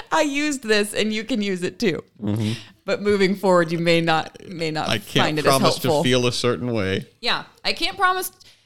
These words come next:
Speaker 1: I don't wanna make any promises that are impossible, so I can't promise to always feel a certain way."
Speaker 2: Mm-hmm.
Speaker 1: But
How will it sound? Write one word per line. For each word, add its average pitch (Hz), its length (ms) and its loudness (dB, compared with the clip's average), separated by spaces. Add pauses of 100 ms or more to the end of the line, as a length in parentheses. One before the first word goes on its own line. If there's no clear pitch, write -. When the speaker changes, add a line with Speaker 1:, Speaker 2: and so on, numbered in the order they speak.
(140)
Speaker 1:
I 247 80 6
don't 294 180 4
wanna 339 180 4
make 294 200 2
any 247 140 2
promises 269 500 2
that 220 80 4
are 196 100 4
impossible, 185 760 2 (200)
so 220 220 -2
I 226 100 4
can't 240 320 2
promise 202 380 4
to 214 100 2
always 180 440 4
feel 170 460 4
a 196 100 4
certain 185 360 -2
way." 180 360 0 (320)
Speaker 2:
Mm-hmm. 101 240 -8 (920)
Speaker 1:
But 190 360 4